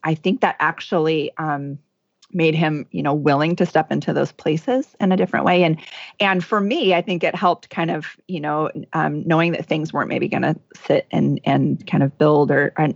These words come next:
and so I think that looks, can look different for a lot of couples, and, and every couple has to find their unique way for that to happen. But I think having some sort of lean in time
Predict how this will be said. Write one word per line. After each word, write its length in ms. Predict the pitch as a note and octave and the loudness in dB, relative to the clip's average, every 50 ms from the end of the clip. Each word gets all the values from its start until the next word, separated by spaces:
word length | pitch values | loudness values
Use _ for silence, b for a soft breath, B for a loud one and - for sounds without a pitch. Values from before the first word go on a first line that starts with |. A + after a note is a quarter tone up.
| - | 2
and 100 | A3 G#3 | 2 4
so 80 | - C4 | 4 4
I 60 | D4 C#4+ | 4 4
think 160 | - F#4 F#4+ | 4 2 2
that 180 | - C4+ - F3 | 2 2 4 4
looks, 200 | F3 F3+ - - - | 2 2 0 -6 -6
can 200 | - A3 F#3+ F3+ | -2 0 0 2
look 220 | E3 E3 E3 - - | 2 2 2 0 -2
different 460 | - D#3 D3 - - D#3 D#3 D#3+ - | -4 -4 -4 -2 -2 -2 0 -2 -2
for 140 | _ - F3 | _ 0 2
a 80 | D#3+ D#3 | 2 2
lot 320 | D3 C#3+ C#3 D3 D3 - | 2 2 0 0 0 -2
of 120 | - C#3+ - | -6 -8 -4
couples, 420 | - C#3+ C#3 - F#3+ G#3 A3+ A3 - | -4 -4 -2 0 -2 -2 -2 -2 -2
and, 280 | - E3 E3 D#3+ C3 - - | -2 -2 -2 -4 -6 -4 -2
and 180 | E3+ D#3+ D#3+ - | -2 -2 0 -2
every 200 | F3 F3 G#3+ A3 | -2 -2 -2 -4
couple 200 | - - F3+ G3+ | -4 -4 -2 -2
has 120 | - E3 E3+ | -2 -2 -2
to 100 | - E3 | -4 -8
find 300 | D#3 - D3+ D3 D3+ D3+ | -6 -4 -4 -4 -2 -4
their 100 | D#3 D3 | -6 -6
unique 440 | D#3 D#3 - D#3 D3+ D3+ D3+ - B B B B B B B B | -6 -6 -6 -6 -6 -8 -10 -12 B B B B B B B B
way 200 | - D3+ D3+ D3+ | -2 0 2 2
for 180 | D#3+ - E3 | 2 2 0
that 180 | E3 D#3 - - | 0 0 -2 -4
to 60 | - D#3+ | -4 -4
happen. 460 | D#3+ E3 E3 - - F#3 G3+ G#3+ G#3+ B B B B _ | -2 -2 -2 -2 -2 -2 -2 -2 -2 B B B B _
But 120 | - E3+ | 0 0
I 60 | D#3 | 0
think 220 | E3 - G3 F#3+ - | 0 0 -2 -4 -2
having 320 | - F#3+ F#3 E3+ E3+ E3 | -2 0 0 0 -2 -4
some 460 | D#3 - - - - E3 D#3+ E3+ F#3 F#3+ | -6 -10 -10 -2 0 0 2 2 0 -2
sort 400 | - - - E3 E3 E3+ E3+ - | -2 -2 0 2 2 2 2 2
of 120 | E3 D#3 D#3+ | 0 -2 -2
lean 240 | D#3+ D#3 D#3 D#3 E3 | -2 -2 -2 0 0
in 160 | E3+ F3+ F#3+ | 0 0 0
time 480 | G3 A3 - F3 F3+ F#3 G3 G3+ G3 | -2 -2 -2 -2 0 0 -2 -2 -4